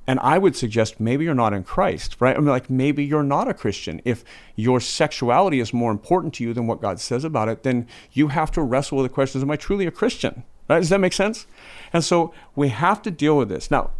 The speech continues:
verse thirty-two is key for our conversation today. "Though they knew God's righteous decree." So there's a qualifier.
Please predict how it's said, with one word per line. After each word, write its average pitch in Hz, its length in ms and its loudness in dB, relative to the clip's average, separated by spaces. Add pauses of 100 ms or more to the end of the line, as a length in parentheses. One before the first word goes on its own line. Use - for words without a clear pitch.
verse 165 320 0
thirty-two 180 400 2
is 117 100 0
key 165 360 -4
for 131 160 -2
our 113 80 2
conversation 104 560 -6
today. 76 200 -12 (880)
"Though 143 220 4
they 147 140 4
knew 160 220 6
God's 156 360 2
righteous 131 340 0
decree." 131 400 -4
So - 180 -4
there's 113 200 0
a 117 60 -6 (120)
qualifier. 151 600 0